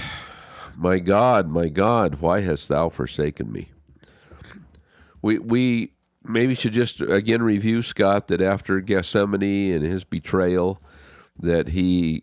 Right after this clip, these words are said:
he goes through the mockery of a trial with the high priest and the s-, and the Sanhedrin, and he is spit upon, and he is slapped.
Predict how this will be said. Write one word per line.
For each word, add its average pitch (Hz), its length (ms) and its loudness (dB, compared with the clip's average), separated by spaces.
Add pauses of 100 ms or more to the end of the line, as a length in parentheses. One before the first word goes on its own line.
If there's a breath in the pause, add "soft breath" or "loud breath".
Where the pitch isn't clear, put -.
he 92 140 -2
goes 90 300 0
through 90 280 2
the 80 60 2
mockery 85 520 0
of 85 120 -2
a 82 60 0
trial 85 760 0 (540 loud breath)
with 82 320 -4
the 80 140 -2
high 90 240 2
priest 87 680 -2
and 78 120 -4
the 73 60 -2
s-, - 320 -12
and 73 160 -4
the 76 80 -6
Sanhedrin, 87 840 -2 (760 soft breath)
and 73 200 -2
he 73 240 -2
is 73 160 -2
spit - 360 0
upon, 85 720 0 (1120)
and 71 160 -8
he 76 160 -4
is 67 140 -4
slapped. 82 800 0